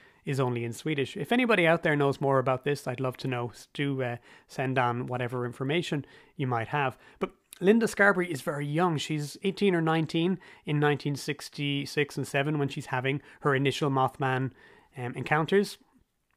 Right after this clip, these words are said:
And she's married. She's married very early, so she's married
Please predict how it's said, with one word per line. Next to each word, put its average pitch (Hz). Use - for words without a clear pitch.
And 151
she's 139
married. 160
She's 160
married 175
very 170
early, 139
so 135
she's 135
married 151